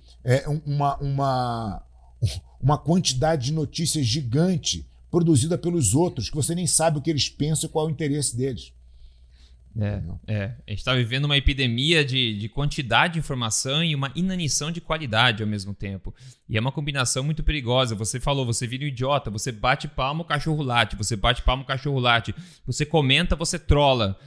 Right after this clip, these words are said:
Speaker 2: na hora. Você tá previsível, você tá um animal instintivo, você não para pra refletir. Quantas pessoas já ouviram falar daquela questão de, "Pô, tô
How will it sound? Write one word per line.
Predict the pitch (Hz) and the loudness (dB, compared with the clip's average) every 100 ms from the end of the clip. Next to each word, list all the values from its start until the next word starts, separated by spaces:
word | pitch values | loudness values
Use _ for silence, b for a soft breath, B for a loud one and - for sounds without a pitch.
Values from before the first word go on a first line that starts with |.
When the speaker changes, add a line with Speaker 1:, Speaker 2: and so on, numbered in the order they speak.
| 131 | -8
Speaker 2:
na | 131 131 | -2 2
hora. | 123 113 | 4 2
Você | 117 - | 0 0
tá | 156 | 2
previsível, | 160 151 123 117 160 117 | 2 2 -2 0 0 0
você | 113 143 | -2 -2
tá | 143 | -2
um | |
animal | 143 135 131 151 | -2 -4 -2 -2
instintivo, | 135 143 127 - 147 113 | -2 -2 -4 -2 -2 -2
você | 135 | -4
não | 131 | 0
para | 135 135 | 2 2
pra | 139 | 0
refletir. | 127 127 113 - 120 - 110 - | -2 -4 -8 -4 -4 -4 -10 -4
Quantas | 170 208 180 - b b - | -4 -2 -4 -6 b b 0
pessoas | 147 156 147 | 0 0 -2
já | 139 | -2
ouviram | 127 147 | -2 -8
falar | 139 131 131 | -8 -4 -4
daquela | 127 123 | -4 -6
questão | 123 117 135 127 | -6 -6 -4 -4
de, | 117 | 0
"Pô, | - 151 101 B B B - - _ - | 4 4 4 B B B -20 -20 _ -4
tô | 160 - | -2 -2